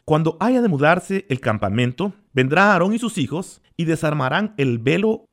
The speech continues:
de la tienda", o sea, el tabernáculo, "y cubrirán con él el arca del testimonio.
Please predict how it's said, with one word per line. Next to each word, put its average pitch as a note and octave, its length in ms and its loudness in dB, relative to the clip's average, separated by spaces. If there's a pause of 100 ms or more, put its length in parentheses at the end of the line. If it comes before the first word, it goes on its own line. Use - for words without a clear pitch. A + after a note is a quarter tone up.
de A2+ 160 -6
la A#2+ 160 -2
tienda", D#3+ 560 -4 (280)
o - 40 -16
sea, G#2 140 -10
el A#2 100 -10
tabernáculo, B2 560 -8 (280)
"y E3 200 -2
cubrirán C#3+ 420 0
con G#3+ 220 -2
él F#3+ 340 -4 (140)
el D#3 200 -2
arca A3 300 -2
del G#2 140 -4
testimonio. F2+ 640 -10